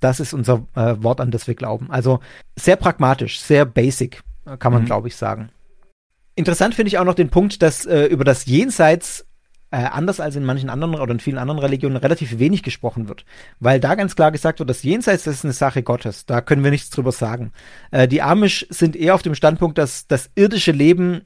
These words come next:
Speaker 1: jetzt sich der Autorität Gottes unterwerfen soll, dass man hier sich an diese Vorgaben halten soll, dass man hier nach biblischen Maßstäben leben soll, äh, und über das Leben nach dem Tod haben sie relativ wenig konkrete Ideen und Vorstellungen.
Speaker 2: Mhm.
Speaker 1: Da geht man davon aus, dass es irgendwie ein guter Ort ist, auf dem es ewig Licht und wahres Glück gibt,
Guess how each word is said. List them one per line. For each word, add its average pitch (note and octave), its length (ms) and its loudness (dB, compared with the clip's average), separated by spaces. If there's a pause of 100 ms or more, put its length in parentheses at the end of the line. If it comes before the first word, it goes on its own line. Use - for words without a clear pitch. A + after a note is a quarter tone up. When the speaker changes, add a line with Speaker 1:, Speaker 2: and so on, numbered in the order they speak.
(140)
Speaker 1:
jetzt D3+ 320 -2
sich F3+ 200 0
der C#3 140 2
Autorität C3+ 440 0
Gottes F#3 260 -2
unterwerfen D3+ 420 0
soll, C#3 200 0
dass B2 120 -6
man B2 120 -2
hier D#3 200 2
sich D#3 180 -6
an B2+ 100 -4
diese A#2 340 -6
Vorgaben D3+ 640 0
halten C3+ 200 0
soll, B2 180 -2
dass A#2 120 -4
man A#2 80 -4
hier D#3 180 2
nach D3 180 0
biblischen D3 420 -6
Maßstäben B2+ 480 -2
leben C#3+ 220 -2
soll, C3+ 300 -2 (380)
äh, C3 120 0
und C#3 200 2
über C3+ 120 -2
das C3+ 180 -2
Leben C#3 220 2
nach C3 180 0
dem D3 100 -8
Tod C#3 240 -6
haben C3 140 -2
sie A#2 260 -6 (140)
relativ D3 520 0
wenig B2+ 280 0
konkrete C3+ 460 0
Ideen B2 280 -4
und A#2+ 140 -8
Vorstellungen. A2+ 640 -8
Speaker 2:
Mhm. A2 300 -6 (100)
Speaker 1:
Da C3+ 140 8
geht D#3+ 260 2
man E3+ 80 2
davon C#3+ 220 2
aus, D3 220 4
dass D3 120 0
es - 60 -8
irgendwie C#3 240 2
ein B2 40 -4
guter E3 300 0
Ort F3 220 0
ist, F3+ 160 -6
auf C#3 160 -2
dem C3+ 160 2
es B2+ 100 -4
ewig D3+ 320 0
Licht F3 300 -2
und B2 120 -6
wahres C3 300 0
Glück - 320 -2
gibt, E3+ 380 -2